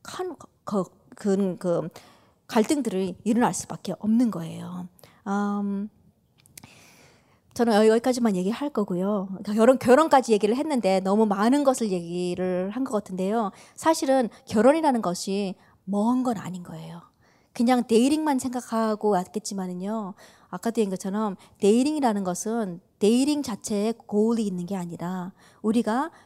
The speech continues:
진짜 하나님이 우리한테 주신 그 만남을 위해서 데이링이 어떻게 보면 거기에 게이지가 되는 거예요. 메저먼트가 되는 거예요. 그런 면에서는 우리 여자들이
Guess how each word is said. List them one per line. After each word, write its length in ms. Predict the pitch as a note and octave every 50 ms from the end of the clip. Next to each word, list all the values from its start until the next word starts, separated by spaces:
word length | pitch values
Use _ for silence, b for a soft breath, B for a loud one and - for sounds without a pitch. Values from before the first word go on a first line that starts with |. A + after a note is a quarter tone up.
| b
진짜 460 | b - C4 C4+ D4+ D4+ - D#4+ D4+ D4+
하나님이 640 | D4+ - - F4+ F4+ F4+ F4 E4 D4 C#4 C#4+ C#4+
우리한테 400 | C#4 G#3+ F#3+ G3+ G3+ G#3 G#3 -
주신 380 | G#3 - E3+ - - G3+ G3 G3
그 140 | - - B3
만남을 520 | A#3 F#3+ D#3+ F3 F3+ F#3 G#3 A3 A#3 A3 E3+
위해서 460 | F3+ E3+ E3+ F3 - - A#3+ C#4+ F4+ - b b b b b
데이링이 560 | - G#3 G#3 G#3+ A3+ A3 G#3 A3+ C#4 E4 G4 b b b b
어떻게 280 | F#3 - - - C4
보면 380 | A#3+ G3+ F#3 F#3 G3 A#3+ D4 F4 b b b b
거기에 420 | - G3+ G3+ - - G3 A#3 C#4+ _ _ _
게이지가 560 | - A3 G#3 A#3 C4+ D#4 D#4+ - - - F3+
되는 220 | - E3 D3+ D#3 D#3+
거예요. 160 | - D#3 D#3 E3+
메저먼트가 580 | E3+ F3+ G#3 G3+ - C4 B3+ A#3 - - D#3+ E3
되는 240 | - D#3+ E3+ E3+ F3
거예요. 480 | D#3+ D#3 D#3 D#3+ E3+ F3 F3 F#3 G3 b b b b b b b
그런 220 | - A3+ G#3 G#3+
면에서는 480 | G#3+ G#3 G3 F#3+ - G3+ F#3+ G3+ G3+ G3
우리 180 | F3+ G3+ G#3
여자들이 640 | E3+ E3 - G3 G3 - F3+ F3 E3+ F3 F#3 F#3 F3